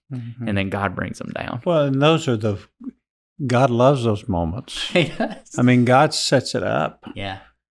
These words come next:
Speaker 1: for those moments to glorify himself.
Speaker 2: Yeah.
Speaker 1: And I, boy, you, you really just got my,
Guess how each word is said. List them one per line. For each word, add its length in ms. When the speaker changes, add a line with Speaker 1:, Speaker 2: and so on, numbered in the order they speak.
Speaker 1:
for 140
those 240
moments 440
to 120
glorify 560
himself. 560
Speaker 2:
Yeah. 140
Speaker 1:
And 100
I, 320
boy, 420
you, 200
you 480
really 380
just 300
got 260
my, 360